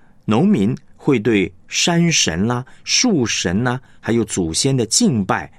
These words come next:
啊，祈求能够得着风调雨顺。那以海为生的渔民呢，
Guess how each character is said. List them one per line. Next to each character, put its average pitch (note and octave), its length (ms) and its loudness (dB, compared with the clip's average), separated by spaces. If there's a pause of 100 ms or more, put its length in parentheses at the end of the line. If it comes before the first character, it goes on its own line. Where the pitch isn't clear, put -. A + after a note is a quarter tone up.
(300)
啊， F2+ 140 -2
祈 A#2+ 260 0
求 G#2 260 0
能 G2 220 0
够 A#2 220 2
得 F#2+ 200 0
着 F#2 200 -2
风 G3 440 2
调 G2 380 -2
雨 D2 180 -8
顺。 - 300 -2 (800)
那 D3+ 140 0 (240)
以 B3 160 4
海 - 340 -4
为 G2 200 2
生 G3+ 220 2
的 E3 60 2
渔 G#2 220 2
民 A#2+ 240 2
呢， C#3+ 100 -2